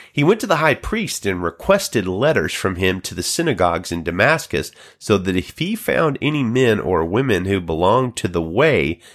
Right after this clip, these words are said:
he might bring them as prisoners to Jerusalem.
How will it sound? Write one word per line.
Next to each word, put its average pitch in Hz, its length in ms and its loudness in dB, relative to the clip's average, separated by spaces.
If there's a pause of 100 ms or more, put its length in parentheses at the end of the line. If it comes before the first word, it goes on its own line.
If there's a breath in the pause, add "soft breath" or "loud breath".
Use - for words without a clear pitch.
(120)
he 143 200 -4
might 143 360 -2
bring 123 300 0
them 78 200 0
as 73 120 -4
prisoners 85 720 -4
to - 160 -8
Jerusalem. 85 800 -2